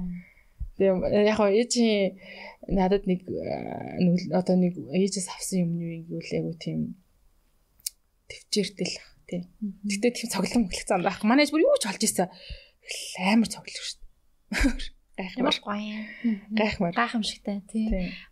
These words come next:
Speaker 2: Тэгэд хит аа 10 жилийнхэн турш баг ингээл нааш цааш явж исэн гэсэн хит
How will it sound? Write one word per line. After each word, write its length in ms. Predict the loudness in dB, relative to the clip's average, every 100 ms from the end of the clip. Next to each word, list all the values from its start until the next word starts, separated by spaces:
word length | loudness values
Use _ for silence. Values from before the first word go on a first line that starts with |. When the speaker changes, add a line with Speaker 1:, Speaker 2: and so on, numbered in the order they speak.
| 0
Speaker 2:
Тэгэд 320 | 2 2 0 -2 -4 -2 0
хит 240 | 2 0 -2 -2
аа 800 | 2 4 4 2 2 0 0 -2 -2
10 240 | 0 0
жилийнхэн 480 | 0 2 2 2 0
турш 320 | -2 -4 -6 -10 _ _ _
баг 160 | 0 2
ингээл 480 | 4 4 2 0 -2
нааш 240 | -2 -2
цааш 240 | -2 -2 0
явж 160 | -2 -4
исэн 180 | -6 -6
гэсэн 200 | -6 -6
хит 120 | -6